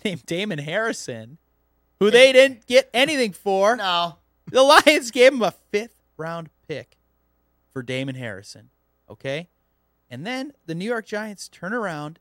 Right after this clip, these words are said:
Speaker 1: and they trade Odell Beckham Junior
Speaker 2: To Cleveland.
Speaker 1: to get the seventeenth pick so they could take Snacks, Damon Harrison's replacement. When they had the guy on their roster.
Speaker 2: What?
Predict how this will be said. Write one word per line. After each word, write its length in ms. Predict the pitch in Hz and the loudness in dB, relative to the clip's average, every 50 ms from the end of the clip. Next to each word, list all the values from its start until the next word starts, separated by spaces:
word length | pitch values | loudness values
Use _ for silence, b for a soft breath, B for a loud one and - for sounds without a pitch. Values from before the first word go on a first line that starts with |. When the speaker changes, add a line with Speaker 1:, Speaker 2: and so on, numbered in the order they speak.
| _ _ | _ _
Speaker 1:
and 220 | 131 131 127 127 | -16 -14 -12 -12
they 120 | 127 131 | -12 -12
trade 440 | 131 - - - 131 139 143 143 131 - - | -14 -14 -14 -12 -10 -10 -10 -10 -12 -12 -16
Odell 400 | 120 123 120 131 123 135 160 170 | -16 -16 -14 -14 -10 -10 -10 -8
Beckham 400 | 170 190 190 196 _ 226 208 185 | -8 -10 -10 -10 _ -12 -14 -14
Junior 680 | 143 131 135 151 190 196 165 127 110 95 98 127 143 _ _ | -14 -12 -10 -10 -10 -10 -10 -12 -14 -16 -18 -20 _ _ _
Speaker 2:
To 80 | 156 | -20
Cleveland. 520 | - _ 196 202 190 160 139 143 165 165 - _ _ _ _ _ _ _ _ _ _ _ _ _ _ | -20 _ -12 -10 -10 -8 -10 -10 -12 -14 -16 _ _ _ _ _ _ _ _ _ _ _ _ _ _
Speaker 1:
to 80 | - - | -16 -12
get 240 | 143 160 170 165 _ | -10 -8 -10 -8 _
the 100 | 160 139 | -12 -10
seventeenth 840 | - - - 160 151 160 185 208 202 - - 220 208 202 185 _ _ | -10 -8 -6 -4 -4 -4 -4 -8 -12 -14 -14 -14 -14 -14 -16 _ _
pick 420 | _ 208 196 160 135 - _ _ _ _ | _ -12 -10 -10 -10 -12 _ _ _ _
so 200 | _ - - 143 | _ -14 -14 -12
they 180 | 131 143 147 147 | -8 -8 -8 -8
could 240 | - - 143 131 | -10 -14 -20 -20
take 440 | - - 160 151 143 127 - _ _ _ _ _ _ _ _ _ _ _ _ _ _ _ _ _ _ _ | -14 -10 -10 -8 -8 -10 -12 _ _ _ _ _ _ _ _ _ _ _ _ _ _ _ _ _ _ _
Snacks, 840 | - - - - _ 143 139 143 139 120 - _ - - - - _ _ _ _ _ _ | -20 -20 -20 -16 _ -8 -6 -6 -6 -8 -10 _ -20 -20 -20 -20 _ _ _ _ _ _
Damon 280 | 131 135 143 147 139 135 | -12 -10 -10 -10 -10 -10
Harrison's 580 | 139 139 135 131 131 123 - - 120 113 - 110 | -8 -8 -8 -8 -10 -12 -16 -18 -20 -20 -18 -20
replacement. 640 | 110 - _ _ - 117 120 117 - _ _ _ _ _ _ _ _ _ _ _ _ _ _ _ _ _ _ _ | -20 -20 _ _ -18 -18 -18 -18 -20 _ _ _ _ _ _ _ _ _ _ _ _ _ _ _ _ _ _ _
When 120 | - 131 139 | -12 -10 -8
they 100 | 143 139 | -8 -6
had 260 | 135 156 160 170 175 | -4 -2 -2 -4 -4
the 60 | 185 | -4
guy 260 | 156 156 156 151 147 143 | -4 -4 -2 -2 -2 -4
on 120 | 143 143 | -4 -4
their 140 | 139 135 131 | -4 -6 -4
roster. 600 | 120 113 110 104 107 110 - - - 98 - - _ _ | -4 -6 -8 -8 -12 -14 -18 -20 -20 -20 -20 -20 _ _
Speaker 2:
What? 500 | 349 359 349 294 226 196 185 175 151 | -8 -6 -6 -6 -6 -8 -8 -10 -10